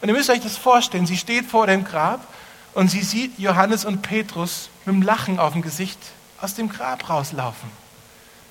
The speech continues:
Und sie dachte, "Warum lachen die jetzt, die Idioten?" Ich will auch mal in das Grab hineinsehen und sehen, was da drin zu sehen ist.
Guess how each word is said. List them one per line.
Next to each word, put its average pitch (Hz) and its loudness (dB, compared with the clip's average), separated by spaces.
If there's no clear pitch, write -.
Und 160 -14
sie 151 -12
dachte, 156 -8
"Warum 160 -6
lachen 180 -6
die 151 -8
jetzt, 135 -8
die 135 -12
Idioten?" 120 -14
Ich - -14
will 170 -2
auch 185 -2
mal 131 -4
in 139 -8
das 131 -10
Grab 143 -6
hineinsehen 135 -6
und 139 -6
sehen, 135 -6
was 151 -8
da 160 -8
drin 147 -10
zu 156 -10
sehen 147 -10
ist. 117 -14